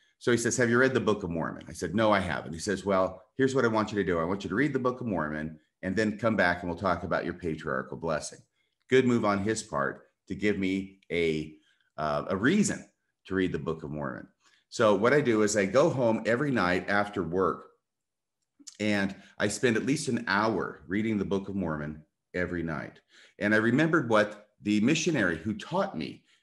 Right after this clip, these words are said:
that was Elder Timothy Shanson, who taught me as a missionary and converted me. He said, "When you read the Book of Mormon, what you should do is you should pray before you read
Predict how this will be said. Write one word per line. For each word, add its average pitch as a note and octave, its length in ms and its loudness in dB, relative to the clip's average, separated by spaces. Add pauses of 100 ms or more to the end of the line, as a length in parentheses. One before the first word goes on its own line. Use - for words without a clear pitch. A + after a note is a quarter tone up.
that F#2 120 -2
was F2+ 140 -4
Elder A2+ 240 0
Timothy C3+ 760 -6
Shanson, A#2+ 720 -4 (580)
who G#2 80 -2
taught G2+ 380 -2
me B1 260 -8 (340)
as G2+ 180 -2
a G2+ 40 0
missionary G2+ 520 0
and E2+ 100 -6
converted F#2 480 0
me. C2+ 260 -10 (400)
He C3+ 140 0
said, A#2+ 220 2
"When G#2 120 2
you G2 80 2
read D3+ 220 2
the E3 60 0
Book D3 240 0
of C3 60 -6
Mormon, E2 460 0 (120)
what - 120 -2
you F#2+ 80 -2
should G#2 300 -4
do F#2 420 2
is - 120 -10
you A2 60 -4
should G2+ 240 -6
pray G2+ 440 0
before E2+ 400 -2
you C#3+ 140 -4
read F#2+ 420 -6